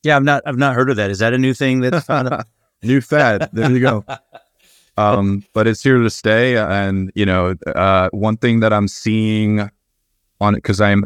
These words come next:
Speaker 2: we're presently in the market of sales tools and resources. And so I was very astute to some of the technology there that could be interesting for the H R world.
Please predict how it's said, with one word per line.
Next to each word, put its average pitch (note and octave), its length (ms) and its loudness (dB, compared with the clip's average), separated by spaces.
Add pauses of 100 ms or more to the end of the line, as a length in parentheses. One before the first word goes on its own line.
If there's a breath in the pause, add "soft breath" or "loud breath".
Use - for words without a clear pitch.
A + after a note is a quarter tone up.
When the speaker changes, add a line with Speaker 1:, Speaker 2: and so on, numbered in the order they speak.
Speaker 2:
we're G#2+ 260 0
presently A2+ 540 0
in G2+ 120 2
the F#2+ 60 2
market G2 440 0
of F#2 260 0
sales G2 480 -2
tools A#2+ 320 -2
and A#2+ 100 0
resources. B2 800 0
And G2 140 -2
so G2 140 -2
I F#2 80 4
was F2+ 100 -4
very F#2+ 240 -2
astute G2 400 -4
to F#2+ 120 -2
some G2 220 -2
of F#2 60 -2
the F2+ 80 -2
technology F#2 640 -2
there F#2 260 2
that F2 120 -2
could - 120 -6
be F#2 140 0
interesting F#2 400 -4
for F#2+ 120 -6
the F2 140 0
H E2+ 160 -2
R G2+ 160 0
world. A2+ 300 0